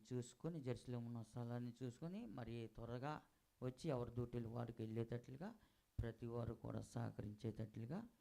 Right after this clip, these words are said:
ప్రార్థనలో జ్ఞాపం చేసుకోమని మరి ఈ యొక్క ప్రకటన ముగిస్తున్న ప్రకటన దేవుడు దీవించునుగాక.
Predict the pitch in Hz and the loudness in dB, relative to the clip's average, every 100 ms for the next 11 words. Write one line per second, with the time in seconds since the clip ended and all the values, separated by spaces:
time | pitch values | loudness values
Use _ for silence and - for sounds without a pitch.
0 | _ _ _ - 110 107 110 110 113 110 | _ _ _ 0 0 0 2 4 4 4
1 | 127 131 135 135 147 - 156 160 196 302 | 2 0 -2 -2 -2 0 2 4 4 0
2 | - - - - - - 107 110 113 - | -4 -20 -20 -20 -16 -6 -4 -2 -4 -2
3 | 120 117 113 120 120 117 - 120 113 110 | -2 0 -2 0 2 0 -2 -4 0 0
4 | 110 113 113 113 110 113 117 113 - 101 | 0 -2 2 2 2 2 2 0 0 2
5 | 98 90 - | 2 0 -2